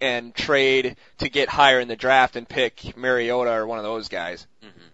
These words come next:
Speaker 1: I don't know if they could get all the way to number one, and they could pick Jameis Winston, but Jameis Winston and Rex Ryan seems like the absolute worst disaster of all time.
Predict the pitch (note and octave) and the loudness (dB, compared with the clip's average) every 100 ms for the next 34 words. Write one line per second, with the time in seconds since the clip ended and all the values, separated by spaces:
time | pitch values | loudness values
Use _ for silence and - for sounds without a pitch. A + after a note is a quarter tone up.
0 | _ _ _ - - - _ - C#3+ E3+ | _ _ _ -20 -20 -20 _ 0 4 4
1 | D#3+ - B2+ B2+ A2 C3 B2 A#2 A#2 G#2+ | 2 0 -6 -8 -6 0 0 0 -2 -6
2 | G#2+ A2+ G#2 G2+ A#2+ A2+ G2+ D#2 E3+ D3+ | -6 -6 -6 -4 -4 -4 -8 -8 -8 -6
3 | - F3+ - D3 C3+ A2+ B2 C#3 - A2+ | -2 -2 2 0 0 -8 -8 -8 -8 -8
4 | A2 G#2+ D3+ E3 C#3+ C3+ C3+ - B2+ A#2 | -8 -4 -2 -2 -4 -6 -6 -8 -8 -8
5 | A2+ B2 - A#2 A#2 A2+ A2 A2 G#2+ A2 | -2 -2 -2 -6 -4 -6 -8 -12 -8 -4
6 | G#2+ - A#2 - B2 A#2 - B2 A2 G2+ | -4 -6 -14 -4 0 0 -2 -10 -10 -10
7 | G#2+ A2+ - A2 G#2 G#2+ G#2 G2+ G2 F#2+ | -6 -6 -6 -10 -4 -2 -2 -4 -4 -6
8 | - F#2+ | -6 -10